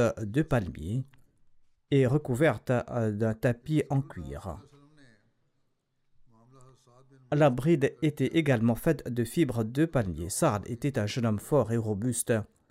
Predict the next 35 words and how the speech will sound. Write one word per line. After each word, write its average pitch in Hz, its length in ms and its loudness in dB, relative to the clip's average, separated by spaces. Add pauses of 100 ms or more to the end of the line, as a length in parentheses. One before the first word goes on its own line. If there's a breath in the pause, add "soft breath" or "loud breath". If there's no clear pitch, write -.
(1500)
Les 165 140 6
gens 165 220 4
s'assemblèrent 147 600 4
autour 127 280 0
de 110 80 0
Saad 110 440 2
et 160 80 4
lui 117 140 2
dirent : « 110 480 0 (100)
Ô 139 200 2
Abu 131 240 0
Amr, 104 440 2 (1500)
le 175 200 8
messager 196 540 8
d'Allah, 156 460 6
sallallahu 131 680 2
alayhi 87 100 0
wa 82 60 -6
sallam, 123 400 4
vous 113 280 0
a 165 60 4
confié 117 340 0
l'affaire 120 560 2
des 110 320 0
alliés 123 220 2
des 120 160 2
Aws, 110 340 0 (1400)
afin 160 440 4
que 160 140 0
vous 127 320 2
agissiez 151 480 2
avec 113 200 2
bonté 113 300 0
envers 113 340 0
eux. 58 180 -10